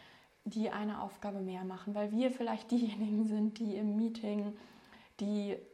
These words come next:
ähm, blöde Aufgabe aufgedrückt bekommen, auf die keiner Lust hat, Protokoll schreiben oder so. Weil wir vielleicht kurz vor Feierabend noch mal eine Aufgabe reingedrückt bekommen, die vielleicht eigentlich gar nicht so wichtig ist. Aber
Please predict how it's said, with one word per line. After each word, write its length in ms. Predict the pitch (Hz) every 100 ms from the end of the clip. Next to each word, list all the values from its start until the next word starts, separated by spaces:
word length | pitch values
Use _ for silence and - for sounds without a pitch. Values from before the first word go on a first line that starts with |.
| -
ähm, 560 | 202 196 196 202 208 - -
blöde 360 | 185 196 185
Aufgabe 460 | 175 175 - 180 151
aufgedrückt 520 | 175 - - 180 180
bekommen, 320 | 180 - 185
auf 100 | 185
die 120 | -
keiner 260 | - 190 185
Lust 280 | 180 175 -
hat, 140 | 175
Protokoll 460 | - - 180 175 180
schreiben 420 | 185 170 180 170
oder 200 | 165 170
so. 260 | 175 170 208 - _ _ _ _ _ _ - - - - - - - -
Weil 160 | 214
wir 80 | 226
vielleicht 320 | 226 226 220
kurz 200 | - 226
vor 120 | -
Feierabend 600 | 220 220 226 226 202 196
noch 160 | 196 -
mal 80 | 196
eine 200 | 196 -
Aufgabe 460 | 190 - 196 196
reingedrückt 640 | 190 202 247 285 220 214 -
bekommen, 380 | 214 208 214 214
die 100 | 214
vielleicht 320 | 226 220 -
eigentlich 260 | 214 240
gar 140 | 233 226
nicht 160 | 226
so 160 | - 226
wichtig 480 | 233 247 - 320 -
ist. 160 | 214
Aber 240 | 226 214